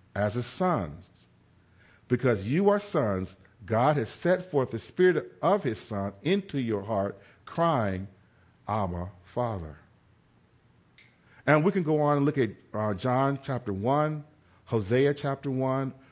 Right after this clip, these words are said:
Revelations chapter twenty-one, that go on and talk about us being sons of God. So I thought this would make a very interesting homework assignment.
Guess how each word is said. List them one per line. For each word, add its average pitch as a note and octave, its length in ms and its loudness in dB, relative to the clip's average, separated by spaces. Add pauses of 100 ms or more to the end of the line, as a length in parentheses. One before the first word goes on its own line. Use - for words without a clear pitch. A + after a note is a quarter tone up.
Revelations A2+ 800 2
chapter A#2 320 -2
twenty-one, C#3 720 -2 (360)
that A#2+ 120 0
go D3+ 240 0
on D#3 140 2
and C#3+ 100 -2
talk D3 260 -2
about A2+ 420 -2 (120)
us B2+ 240 0
being G#2 520 -2 (420)
sons G#2+ 520 -2
of G2+ 120 -6
God. G#2 480 -4 (1600)
So F#3+ 180 6
I A#3+ 80 6
thought A3+ 260 6
this F#3+ 160 2
would D3+ 120 2
make D3 360 2
a A#2 80 0
very C3+ 600 2 (120)
interesting A2+ 600 -2
homework D3 480 -2
assignment. E2+ 560 -12